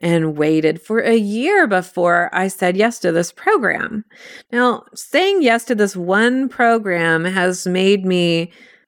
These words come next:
multiple six figures. So it paid off with a thousand dollar investment.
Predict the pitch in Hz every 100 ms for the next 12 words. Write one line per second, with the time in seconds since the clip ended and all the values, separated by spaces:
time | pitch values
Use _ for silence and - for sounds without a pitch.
0 | _ - 170 185 196 220 254 226 220 196
1 | 190 202 170 - - 160 - 135 139 185
2 | - _ _ _ _ - 254 240 240 254
3 | 254 285 254 180 - - 196 180 180 190
4 | 196 196 196 202 175 170 160 180 175 151
5 | 151 - 139 64 -